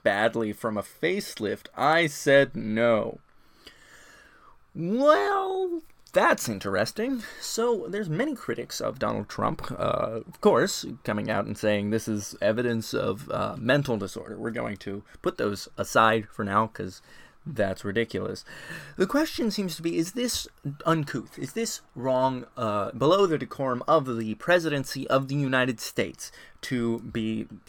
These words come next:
stating such things to thirty-three something million followers,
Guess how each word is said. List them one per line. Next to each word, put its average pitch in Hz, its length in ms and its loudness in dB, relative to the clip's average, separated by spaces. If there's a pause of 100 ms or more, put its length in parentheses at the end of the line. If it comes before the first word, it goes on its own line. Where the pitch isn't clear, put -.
stating 143 460 -2
such - 260 0
things 101 360 -4
to 107 140 -2
thirty-three 107 1000 -4
something 101 400 -6
million 107 300 -2
followers, 101 600 2